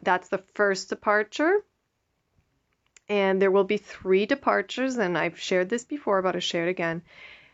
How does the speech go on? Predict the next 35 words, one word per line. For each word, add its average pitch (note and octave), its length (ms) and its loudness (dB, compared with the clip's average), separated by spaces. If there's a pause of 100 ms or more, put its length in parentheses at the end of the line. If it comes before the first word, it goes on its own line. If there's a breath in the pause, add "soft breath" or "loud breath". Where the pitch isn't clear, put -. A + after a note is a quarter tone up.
(120)
Um, E3+ 400 0
so E3+ 420 -2
that's F3 300 0
what G3 80 0
an G#3 120 2
angel A3 280 2
of C#4 60 -6
the E4 100 2
Lord C#4 260 4
told A#3 180 -2
me, G#3+ 120 2
an F#3+ 80 0
audible F3+ 340 0
word. E3+ 220 -2
There E3+ 100 -6
will F#3 200 2
be F#3 120 -6
three F#3 260 -6
departures. F3+ 720 -8
And F3 240 -12
first G3+ 280 -4
are A3+ 60 -2
the A3 100 -2
wise F#3+ 220 0
who - 80 -8
will F3 60 -6
shine G3 300 -2
bright, C#4 400 2 (1200)
the F3+ 120 -4
elect, F#3+ 380 0
the F#3 60 -12
hundred F#3 280 0
and F#3+ 100 -4
forty-four A#3 360 -2
thousand. C#4 500 0